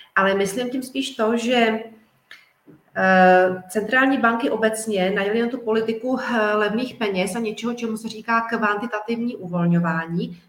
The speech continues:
které vlastně spočívá, eh, v tom, že, teď to říkám hodně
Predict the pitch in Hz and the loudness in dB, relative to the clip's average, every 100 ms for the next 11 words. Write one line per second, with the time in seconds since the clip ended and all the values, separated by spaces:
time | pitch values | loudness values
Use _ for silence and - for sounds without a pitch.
0 | _ 226 262 247 240 277 - 220 - 269 | _ -6 -2 -2 -2 -6 -6 -8 -6 0
1 | 269 220 170 175 175 170 165 - - 160 | 2 2 0 -6 -4 -2 -2 -6 -8 -4
2 | 185 233 - _ 180 180 208 190 - 175 | -4 -6 -12 _ -4 0 0 -2 -8 -8
3 | 180 175 185 180 180 185 175 - | -4 -4 -2 -2 -2 -2 -2 -4